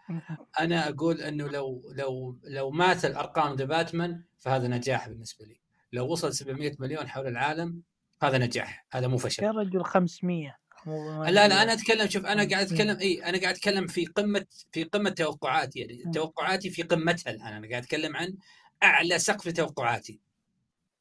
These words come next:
Speaker 2: هو سبعمية مليون. ليش؟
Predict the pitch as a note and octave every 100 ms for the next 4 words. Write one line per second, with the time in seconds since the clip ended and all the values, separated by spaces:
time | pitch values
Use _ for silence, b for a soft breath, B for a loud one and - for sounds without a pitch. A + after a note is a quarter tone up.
0 | _ _ _ _ _ _ - G3+ G3 D3+
1 | C3 A#2+ G#2+ G#2 G#2+ - _ _ _ _
2 | b b C#3 E3 A3+ A#3+ -